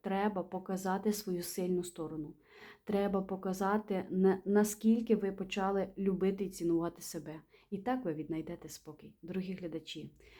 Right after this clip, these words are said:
бажаю вам всього хорошого. Не дозволяйте, щоб вас ображали. Нехай вас все буде добре.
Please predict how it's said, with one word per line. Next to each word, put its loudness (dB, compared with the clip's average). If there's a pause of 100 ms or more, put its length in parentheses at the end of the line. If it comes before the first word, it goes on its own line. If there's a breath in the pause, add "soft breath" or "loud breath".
(420 loud breath)
бажаю 8
вам 8
всього 0
хорошого. -8
Не 8
дозволяйте, 4
щоб -10
вас -8
ображали. -6
Нехай 2
вас 2
все -2
буде -2
добре. -6